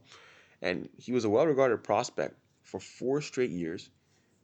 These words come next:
twenty fourteen to twenty seventeen. He was considered one of the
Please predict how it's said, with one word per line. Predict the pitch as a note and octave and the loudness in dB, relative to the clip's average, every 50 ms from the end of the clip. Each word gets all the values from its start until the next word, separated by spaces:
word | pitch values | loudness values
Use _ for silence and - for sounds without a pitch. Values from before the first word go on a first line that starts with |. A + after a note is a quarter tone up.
| _ _ _ | _ _ _
twenty | - - A2+ A2+ A#2+ | -6 -2 -2 -2 0
fourteen | - A#2+ A2+ A2 - A#2 | 2 0 0 2 0 -2
to | G#2+ G2+ | -2 -2
twenty | - - G#2+ G#2 | 0 -2 -2 0
seventeen. | G2 - G2 G2 F2+ - F#2 E2+ D#2+ E2+ | 0 0 0 0 -2 -4 -6 -8 -6 -6
He | F#2 F#2 | -6 -6
was | F#2 F2+ | -8 -6
considered | - G2+ F#2+ - - A2+ G#2+ A2 G2+ | -6 -8 -8 -6 -4 -2 -2 0 0
one | F#2+ G2+ G2 | 0 0 0
of | F#2+ F#2+ F2 F2 | 0 -2 -2 -4
the | F#2 F#2+ F#2 F#2 F2 F2 | -6 -4 -4 -6 -6 -10